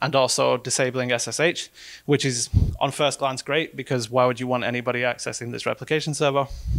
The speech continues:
But I'm sure anyone that's used, um, A W S and has specifically been tinkering around with user data before will know that you can effectively force it to run again, um, by effectively creating a schedule on it.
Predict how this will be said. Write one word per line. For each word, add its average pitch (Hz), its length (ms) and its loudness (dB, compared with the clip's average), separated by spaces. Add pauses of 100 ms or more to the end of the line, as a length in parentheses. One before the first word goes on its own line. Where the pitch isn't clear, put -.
(520)
But - 240 -4 (180)
I'm 139 100 4
sure 170 200 6
anyone 143 340 4
that's - 240 -2
used, 135 360 -4 (680)
um, 123 380 6
A 139 80 6
W 131 180 6
S 131 160 2
and 120 80 0
has 120 120 -2
specifically 135 480 -6
been 127 160 -4
tinkering 127 300 -4
around 120 280 2
with 117 140 -4
user 143 240 0
data 123 200 2
before 127 440 2 (420)
will 135 220 4
know 143 240 4
that 131 160 0
you 139 120 0
can 131 240 -4
effectively 127 520 -4
force 143 500 0
it 139 140 2
to 131 100 -4
run 127 220 0
again, 117 460 -2 (180)
um, 123 340 2
by 123 180 4
effectively 123 460 -4
creating 120 320 -2
a 117 60 -4
schedule 156 380 2
on 175 100 4
it. 208 160 0